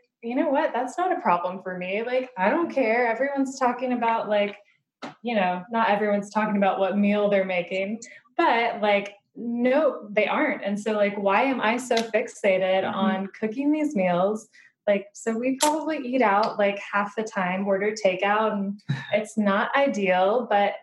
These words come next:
Speaker 1: right now that's where we are, and we don't need to apologize for it. We don't need to beat ourselves up.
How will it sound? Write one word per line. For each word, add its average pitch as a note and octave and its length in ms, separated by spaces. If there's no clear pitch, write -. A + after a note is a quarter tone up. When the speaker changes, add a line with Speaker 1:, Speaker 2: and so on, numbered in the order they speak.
Speaker 1:
right A3 240
now G3+ 260
that's B3 240
where A#3+ 200
we A3+ 160
are, F3+ 240
and G#3 240
we G#3 100
don't G#3 220
need A#3+ 160
to A3+ 180
apologize F#3+ 720
for F3+ 200
it. G3+ 260
We G#3 80
don't G#3 200
need A#3 120
to B3 80
beat G#3 200
ourselves C4+ 500
up. E3+ 260